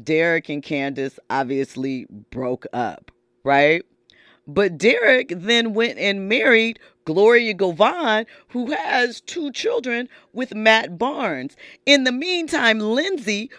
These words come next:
who was married to Marshall Faulk, now has children with Gilbert Arenas. Oh, by the way, Derek is married to what? Gilbert's ex-sister-in-law.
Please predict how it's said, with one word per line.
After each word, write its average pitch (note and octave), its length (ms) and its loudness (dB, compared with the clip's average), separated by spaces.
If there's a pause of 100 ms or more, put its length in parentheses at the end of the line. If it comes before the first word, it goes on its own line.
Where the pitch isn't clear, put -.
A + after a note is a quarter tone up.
(140)
who C#4 140 -4
was A3+ 240 -6
married B3 500 -2
to G#3+ 100 0
Marshall G3+ 520 -2
Faulk, F#4+ 520 -2 (280)
now A3+ 400 4
has A3+ 260 0
children F#3+ 460 2 (220)
with F#3 180 -2
Gilbert F3 420 4
Arenas. F3 580 -2 (440)
Oh, A3+ 400 4 (200)
by B3+ 440 6
the A3 160 6
way, G#3+ 540 6 (300)
Derek C4 520 4
is G3 260 0
married B3+ 640 2 (180)
to D4 560 2 (200)
what? F4+ 580 4 (640)
Gilbert's A3+ 720 0 (1000)
ex-sister-in-law. G3 1400 2